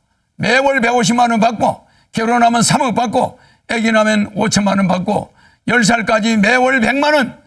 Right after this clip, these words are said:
육아수당을 받으면서 여러분이 빚을 정리하고 이 코로나 위기를 이겨나가야 됩니다.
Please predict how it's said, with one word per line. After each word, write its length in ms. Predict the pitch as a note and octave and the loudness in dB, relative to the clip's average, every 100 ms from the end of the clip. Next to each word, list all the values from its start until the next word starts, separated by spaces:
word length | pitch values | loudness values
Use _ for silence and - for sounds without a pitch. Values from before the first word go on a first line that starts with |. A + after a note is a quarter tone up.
| _ _ _ _ _ - | _ _ _ _ _ -4
육아수당을 680 | G#3+ A3+ G3 G3 G#3 G3 | -2 0 0 0 2 0
받으면서 760 | E3+ G3 G3+ F#3+ F#3 D#3 G#3 - - _ _ - | 0 -2 -2 0 2 2 0 -2 -14 _ _ -4
여러분이 400 | G#3 F#3+ G3 F#3 | -2 0 0 0
빚을 360 | E3+ F#3 F#3+ F3 | 2 2 2 0
정리하고 720 | F3 F3+ F3+ F#3+ G3 G3 - - _ | 0 0 0 -2 -2 -4 -6 -16 _
이 260 | - D#4 E4+ | -2 0 0
코로나 380 | - C4+ C#4 C4 | 0 -2 0 0
위기를 340 | B3+ A#3+ A#3+ | 0 0 -2
이겨나가야 480 | A#3+ A#3+ A3 F#3 F3+ | -2 0 0 -2 -2
됩니다. 420 | D#3+ E3 - C3 | -4 -6 -10 -18